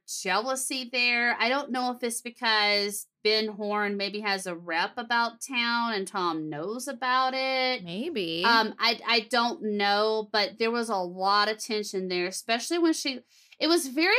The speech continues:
Speaker 1: hard to see her lash out at a very sick person. Not saying that Tom wasn't kind of, you know,
Speaker 2: Right.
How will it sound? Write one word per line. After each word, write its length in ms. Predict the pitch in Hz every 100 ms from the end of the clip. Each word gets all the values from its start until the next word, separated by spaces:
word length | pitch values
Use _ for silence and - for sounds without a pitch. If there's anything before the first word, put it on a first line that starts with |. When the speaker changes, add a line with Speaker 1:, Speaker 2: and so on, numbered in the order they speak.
| 494
Speaker 1:
hard 360 | 320 285 277 285
to 160 | 262
see 300 | 247 - 254
her 240 | 233 226 196
lash 560 | 185 185 175 202 -
out 300 | 190 185 196
at 80 | 196
a 140 | 180 180
very 420 | 180 185 196 202
sick 440 | - - 202 - _ _ _ -
person. 600 | 170 - 214 220 262 269 - _ _
Not 380 | 233 233 262 302
saying 320 | - 381 370
that 240 | 330 269 - _ _ -
Tom 480 | - 269 262 254 226
wasn't 540 | 226 233 233 214 175 _ _ _ _ _ _ _ -
kind 240 | 233 233
of, 280 | 220 196 208
you 120 | 226
know, 240 | 208 190
Speaker 2:
Right. 360 | 185 160 156 -